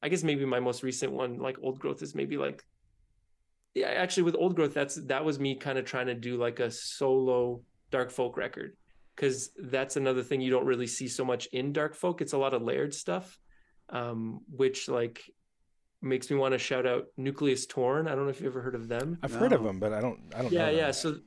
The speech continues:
Speaker 1: so they did a, they did a record in two thousand and four, but I think it was written in the mid nineties. Um, it's a, it's called, I, I'm not, I'm gonna pronounce it poorly. It's, like, Krahen Konigin or something, and it's,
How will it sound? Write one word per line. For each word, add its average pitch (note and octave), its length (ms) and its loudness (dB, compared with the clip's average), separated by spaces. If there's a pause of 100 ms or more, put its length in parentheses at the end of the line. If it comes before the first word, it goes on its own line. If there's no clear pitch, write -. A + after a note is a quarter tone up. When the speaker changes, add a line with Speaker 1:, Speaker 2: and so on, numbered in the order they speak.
(300)
Speaker 1:
so E3 280 4
they D#3 320 4
did F#3 240 4
a, C#3 480 2
they C#3+ 240 2
did E3+ 160 4
a D3+ 80 4
record C3+ 260 2
in C3 140 0
two C#3+ 140 -8
thousand C3 280 0
and A#2+ 100 -2
four, D#3 300 2
but B2+ 140 4
I B2 40 2
think A3+ 200 -4
it - 20 4
was F#3 160 2
written D3+ 260 -2
in C#3 120 0
the C3 140 0
mid B2+ 440 -2
nineties. B2 540 -2 (420)
Um, A#2+ 440 -4 (480)
it's C3 200 -4
a, B2+ 440 0 (440)
it's - 80 -20
called, C3+ 300 -2
I, A#2+ 220 -2
I'm C3 160 0
not, B2 120 2
I'm B2+ 120 0
gonna C#3+ 120 2
pronounce C3 280 -2
it C3+ 80 -8
poorly. C3 180 2
It's, - 80 -4
like, A#2+ 160 -2
Krahen C3+ 540 -2
Konigin C#3+ 520 0
or D3+ 80 0
something, D#3 400 -2
and C3+ 80 4
it's, C3 260 0